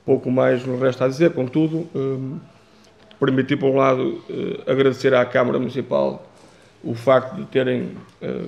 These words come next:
convidado a Ardal para, para participar deste projeto que é de enorme importância para o Conselho, hum, e, hum,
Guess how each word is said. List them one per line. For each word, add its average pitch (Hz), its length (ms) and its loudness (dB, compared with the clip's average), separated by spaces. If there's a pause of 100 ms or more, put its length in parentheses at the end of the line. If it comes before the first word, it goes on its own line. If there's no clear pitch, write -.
convidado 120 420 2
a 120 60 4
Ardal 123 240 0
para, 117 340 -6 (880)
para 117 220 -2
participar 117 460 -2
deste - 480 -6
projeto 120 420 -2
que - 60 -6
é 117 40 -2
de 123 60 -4
enorme 123 220 -2
importância 120 420 -6
para 123 160 -6
o - 20 -6
Conselho, 143 560 -6 (480)
hum, 123 580 0
e, 135 360 2
hum, 127 320 0